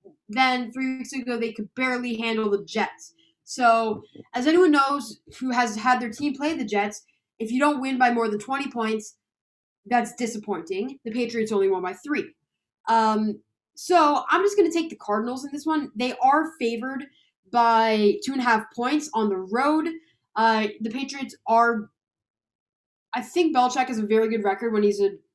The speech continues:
home underdog. However, uh, it's only a forty-nine and a half point over under. Um, and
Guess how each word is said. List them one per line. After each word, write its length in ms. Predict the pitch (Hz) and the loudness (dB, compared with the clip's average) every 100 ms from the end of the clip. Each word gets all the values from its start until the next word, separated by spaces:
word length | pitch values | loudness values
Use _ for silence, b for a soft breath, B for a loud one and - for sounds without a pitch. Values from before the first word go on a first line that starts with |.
| _ - | _ -8
home 220 | 233 220 | -2 0
underdog. 520 | 196 196 240 277 269 B B B | 2 2 4 4 2 B B B
However, 600 | 262 277 294 240 226 220 | 0 2 2 2 -2 0
uh, 360 | 226 220 214 208 - | 0 2 2 0 -6
it's 140 | 220 | -10
only 160 | 277 262 | -6 -6
a 100 | 214 | -4
forty-nine 380 | 294 320 320 311 | -2 2 2 2
and 20 | |
a 40 | |
half 260 | 285 262 262 | 2 2 2
point 220 | 262 214 | -6 -2
over 280 | 220 214 214 | -2 0 0
under. 420 | 285 311 320 320 B B B _ 233 | 0 0 0 -2 B B B _ 2
Um, 560 | 233 226 220 220 208 _ _ | 4 4 0 -2 -6 _ _
and 440 | 254 247 233 226 | -4 -2 0 -2